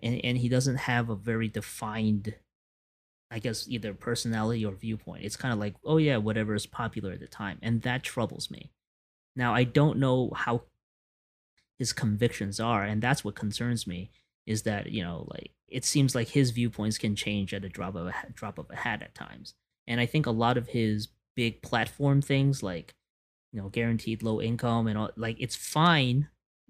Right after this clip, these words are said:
but it, it addresses a, a very small s-, a section, and it seems like it's a lot of show and not a lot of bang.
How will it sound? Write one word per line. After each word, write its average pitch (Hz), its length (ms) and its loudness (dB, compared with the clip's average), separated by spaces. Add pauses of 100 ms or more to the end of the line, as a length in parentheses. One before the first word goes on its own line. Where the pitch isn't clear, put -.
(220)
but 117 320 2
it, 113 340 0
it 123 160 2
addresses 120 1120 2 (720)
a, 117 200 -12
a 117 40 -8
very 120 300 0
small 120 400 2
s-, - 220 0 (140)
a - 80 -10
section, 196 720 0 (100)
and 113 580 2
it - 180 -10
seems 127 360 -2
like 113 180 -2
it's 120 120 -4
a 120 60 -2
lot 110 300 0
of 101 380 -4
show 143 760 2 (100)
and 120 180 4
not 113 160 4
a 107 60 4
lot 104 180 0
of 98 140 -8
bang. 104 320 -6